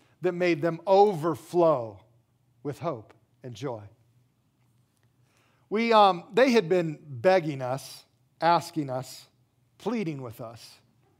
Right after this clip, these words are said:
willing to give their left arm for a dog. And Kate and I had been saying no for a while because we're good parents. <laughs>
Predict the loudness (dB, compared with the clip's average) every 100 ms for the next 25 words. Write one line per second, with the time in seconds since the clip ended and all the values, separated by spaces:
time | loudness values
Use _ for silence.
0 | _ _ _ 0 2 2 -2 -4 0 0
1 | 0 0 0 -2 -2 -2 -2 -2 -4 -12
2 | _ _ _ _ _ _ _ -8 -6 -6
3 | -6 -8 -8 -16 _ _ _ _ _ _
4 | _ _ _ _ _ _ _ _ _ _
5 | -4 -2 2 0 4 4 4 2 0 0
6 | -2 -6 -2 -2 -2 -2 0 0 0 -2
7 | -4 -4 0 2 2 2 -2 -4 -8 -8
8 | -8 -8 -8 -8 -12 -12 -16 -20 -20